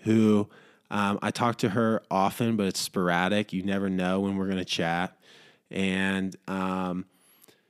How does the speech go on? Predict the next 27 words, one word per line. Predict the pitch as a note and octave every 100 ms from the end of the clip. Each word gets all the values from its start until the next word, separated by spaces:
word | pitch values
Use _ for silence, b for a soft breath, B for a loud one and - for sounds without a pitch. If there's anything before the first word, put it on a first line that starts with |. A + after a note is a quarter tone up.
| b _ -
you |
know, | G#2+
I | G2+
was | G#2 F#2+
just | G2+
kinda | A#2 G2+
telling | G#2+ G#2+ B2+
her, | A2
I | G2
was | F2
like, | F2 E2
"Oh, | G2 G2 D2+
I'm | D#2
just | E2 -
exhausted. | D2 D#2 G#2+ A2+ - A2+ G2
Blake | F2 D#2+
just | D#2 -
passed | D#2+ D#2+ -
out. | A2+ A#2 A2+ A2
You | G2+
know, | G#2
I | G#2 G2
just | F2 -
wanna, | E2 E2
like, | D#2+ E2
leave | F2 E2+
her, | F2+ F2 F2 F2